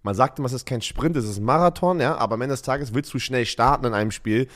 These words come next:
weil das ermöglicht dir einfach, die so durcheinander zu würfeln, das gegnerische Team. Und dann musst du natürlich noch finishen, ne? Weil du siehst oft in der N F L, du startest schnell und finishst nicht. Deswegen sagt man mal, Football, vier Quarter lang musst du hart spielen.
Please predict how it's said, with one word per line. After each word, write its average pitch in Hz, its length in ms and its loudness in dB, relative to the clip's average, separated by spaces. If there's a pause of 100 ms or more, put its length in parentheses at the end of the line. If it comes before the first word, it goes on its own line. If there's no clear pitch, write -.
(140)
weil 101 140 2
das 110 100 -2
ermöglicht 127 640 -2
dir 123 160 0
einfach, 120 640 -2 (580)
die 98 180 -4
so 123 220 4
durcheinander 139 580 0
zu 101 200 -6
würfeln, 113 420 -4
das 101 180 -12
gegnerische 110 500 -2
Team. 123 300 -4
Und 113 120 -2
dann 117 120 0
musst 175 180 -2
du 190 40 -2
natürlich 190 220 0
noch 208 100 2
finishen, 123 420 -2
ne? 131 160 -4 (260)
Weil 131 120 4
du 131 80 6
siehst 165 340 -4
oft 175 240 0
in 170 80 0
der 160 100 0
N 156 60 0
F 151 140 -4
L, 139 200 2
du 104 120 -4
startest 175 520 -2
schnell 202 380 0 (240)
und 120 160 0
finishst - 540 -2
nicht. 80 240 -8
Deswegen 113 240 -4
sagt 120 240 0
man 151 80 2
mal, 160 220 2 (280)
Football, - 540 -4 (160)
vier - 360 -4
Quarter 113 360 4
lang 87 160 -2
musst 95 180 -4
du 101 80 0
hart 90 220 0
spielen. 82 400 0